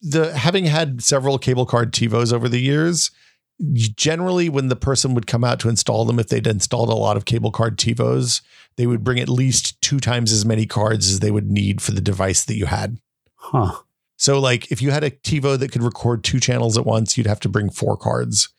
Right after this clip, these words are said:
Speaker 2: Oh,
Speaker 1: 'cause
Speaker 2: wow.
Speaker 1: at least one of them would fail.
Speaker 2: <laughs> Wow.
Speaker 1: Yeah.
Speaker 2: Very reliable technology.
Speaker 1: It was not a great technology, but,
Speaker 2: Um,
Speaker 1: um, but, uh,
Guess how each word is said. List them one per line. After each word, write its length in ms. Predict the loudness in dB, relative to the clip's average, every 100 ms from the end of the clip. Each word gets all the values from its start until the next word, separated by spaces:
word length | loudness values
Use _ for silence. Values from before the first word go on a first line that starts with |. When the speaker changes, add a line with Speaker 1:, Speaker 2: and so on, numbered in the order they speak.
| -14 -8
Speaker 2:
Oh, 80 | -4
Speaker 1:
'cause 200 | 0 0
Speaker 2:
wow. 60 |
Speaker 1:
at 60 | 0
least 260 | 0 -2
one 180 | 0 0
of 140 | 0 0
them 100 | 0
would 160 | -2
fail. 360 | -2 -4 -4 -8 -2
Speaker 2:
<laughs> 0 | 0 0 -4 -6 -8 -12 -14
Wow. 280 | -14 -14 -16 -16 -16 -12 -8 -2
Speaker 1:
Yeah. 160 | 0
Speaker 2:
Very 100 | 2
reliable 340 | 2 2 2 0
technology. 560 | 0 -2 -4 -6 -8 -2
Speaker 1:
It 80 | 0
was 160 | 2
not 180 | 2 2
a 40 |
great 200 | 0 0
technology, 520 | 0 -2 -2 0 0 -2
but, 300 | -2 -2 2
Speaker 2:
Um, 60 |
Speaker 1:
um, 340 | 2 2 -2 -6 -14 -20 -20 _ _ -2
but, 160 | 0
uh, 340 | 0 2 2